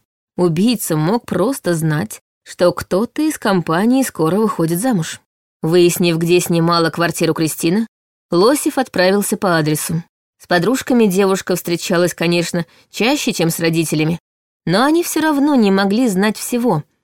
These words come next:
А вот какая-нибудь наблюдательная соседка-старушка ему бы очень пригодилась. Уже приехав в нужный район, Лосев внезапно понял, что дом, в котором жила Кристина, находится на территории, закрепленной за участковым инспектором Сатиновым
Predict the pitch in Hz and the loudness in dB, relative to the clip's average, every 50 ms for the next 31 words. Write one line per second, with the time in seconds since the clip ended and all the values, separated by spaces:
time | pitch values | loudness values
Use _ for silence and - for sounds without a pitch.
0 | _ _ _ _ - - 180 254 330 - - 359 359 - 349 359 359 349 330 330 | _ _ _ _ -4 -2 0 0 0 0 -2 -6 -4 0 0 2 4 4 4 4
1 | 285 269 311 269 - - _ _ _ - 180 196 214 220 247 254 208 254 294 277 | 4 2 0 0 -2 -10 _ _ _ -2 2 2 4 4 4 2 2 2 0 0
2 | - 294 262 262 247 240 226 - 226 220 - - 165 180 208 196 - - 202 - | 0 0 2 4 4 4 2 2 0 -2 -2 0 0 0 0 0 -2 -4 -6 -4
3 | - 175 170 180 220 277 269 - - - 139 - _ _ _ - 156 170 214 285 | -2 -2 0 0 0 -2 -4 -6 -4 -6 -6 -6 _ _ _ -6 -2 0 2 2
4 | 311 349 339 - 165 165 - 170 165 160 165 165 160 180 160 160 170 170 175 165 | 4 4 4 4 2 2 0 -2 -4 -2 -2 0 0 0 2 2 2 2 0 0
5 | - - - _ _ _ _ _ _ - 185 170 160 190 180 - 175 180 175 185 | -4 -8 -12 _ _ _ _ _ _ -4 -2 -2 0 0 0 2 4 4 4 4
6 | 180 - 175 156 - 165 170 165 156 165 165 160 160 156 156 165 190 214 226 - | 4 2 -2 -2 0 0 2 2 2 2 0 2 2 2 2 2 2 0 0 -2
7 | _ _ - - 170 202 277 294 - - 294 - 254 254 254 214 269 269 - 233 | _ _ -6 -2 0 2 2 0 0 -2 -2 0 2 2 2 2 2 2 2 2
8 | 226 - - 277 302 311 247 185 170 160 - - - 180 165 156 190 233 220 165 | 0 0 0 -2 2 2 4 4 2 0 -2 -2 -2 -2 0 2 0 2 0 0
9 | - - 170 156 147 175 170 170 170 165 165 170 170 170 160 - 165 151 - - | -2 -2 -4 -2 -2 0 0 0 0 2 2 2 0 0 0 0 -2 -2 -2 -2
10 | - 160 170 185 220 - _ _ _ _ _ _ _ - 185 196 202 - 330 359 | -2 0 0 0 -2 -4 _ _ _ _ _ _ _ -2 -2 -2 0 0 0 2
11 | 320 349 302 - 311 294 285 262 - 269 233 220 - - 233 277 302 277 269 240 | 2 0 0 0 0 0 0 0 2 2 0 0 0 0 0 2 2 2 2 2
12 | 220 226 208 208 196 185 - 180 190 220 233 226 220 202 185 175 185 175 165 - | 0 -2 0 0 -2 0 2 0 2 4 4 4 4 2 2 2 2 0 0 0
13 | 185 165 - - - 180 180 170 170 170 170 156 - - 180 202 - - - 247 | -4 -4 -4 -4 -2 0 2 2 2 2 0 0 0 -2 -2 -4 -2 -6 -4 0
14 | 254 247 240 _ _ _ _ _ _ _ _ - - 320 294 294 285 - 269 262 | 0 0 0 _ _ _ _ _ _ _ _ -6 -2 0 0 0 0 2 2 2
15 | 262 247 254 247 | 4 4 2 0